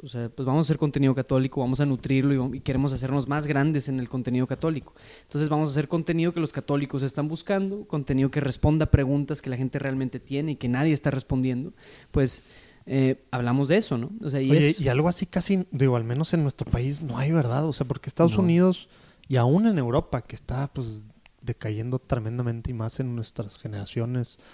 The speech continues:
Speaker 2: eh, pues sí, digo, nuestras generaciones, el tema del catolicismo.
Speaker 1: Ujú.
Speaker 2: Aquí en México, que en teoría somos un país súper católico, como que, mm, los chavos no se han metido al
Speaker 1: No.
Speaker 2: tema de en redes o
Speaker 1: No, no,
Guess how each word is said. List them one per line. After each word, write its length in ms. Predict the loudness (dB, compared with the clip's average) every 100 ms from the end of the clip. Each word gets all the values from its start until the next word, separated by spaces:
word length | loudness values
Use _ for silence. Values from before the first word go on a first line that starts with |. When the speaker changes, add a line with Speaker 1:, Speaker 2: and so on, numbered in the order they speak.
| -20 -20 _ _ -10
Speaker 2:
eh, 300 | -8 -8 -10 -16 -20 -18
pues 140 | -16 -10
sí, 180 | -10 -10
digo, 320 | -6 -4 -4
nuestras 300 | -6 -10 -10
generaciones, 600 | -8 -8 -6 -4 -4 -4
el 120 | -4
tema 180 | -4 -4
del 80 | -4
catolicismo. 680 | -4 -6 -4 -6 -4 -4 -6 -14 -20 -18 -6
Speaker 1:
Ujú. 300 | -6 -4 -6
Speaker 2:
Aquí 540 | -6 -6 -2 2 4
en 100 | 4
México, 640 | 0 -4 -6 0 0 0 -2 _ -18
que 120 | -10
en 120 | -10 -8
teoría 300 | -6 -2 -2
somos 260 | -2 -4 -4
un 100 | 0
país 180 | -2
súper 320 | -2 -2 -2 -2
católico, 680 | -10 -4 -2 -2 2 0 0
como 240 | -4 -6 -8
que, 320 | -8 -6 -6
mm, 480 | -10 -12 -12 -12 -12
los 140 | -10
chavos 260 | -4 -2 0
no 100 | 0
se 120 | 0
han 40 | -2
metido 460 | 2 4 6 6
al 80 | 4
Speaker 1:
No. 60 | 0
Speaker 2:
tema 200 | 2 4
de 60 |
en 80 | 2
redes 560 | 2 2 4 4 4 0
o 80 | -2
Speaker 1:
No, 160 | -4
no, 140 | -6